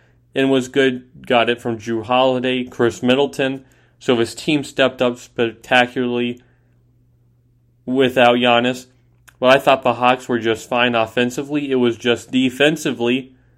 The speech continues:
they were very poor. They couldn't stop anything. Didn't look like they wanted to stop anything, uh, at all.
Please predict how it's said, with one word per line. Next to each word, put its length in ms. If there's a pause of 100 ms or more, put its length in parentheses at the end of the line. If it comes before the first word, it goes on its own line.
(420)
they 260
were 200
very 280
poor. 280
They 160
couldn't 300
stop 360
anything. 560 (300)
Didn't 280
look 220
like 140
they 160
wanted 380
to 100
stop 320
anything, 580 (680)
uh, 380 (220)
at 180
all. 500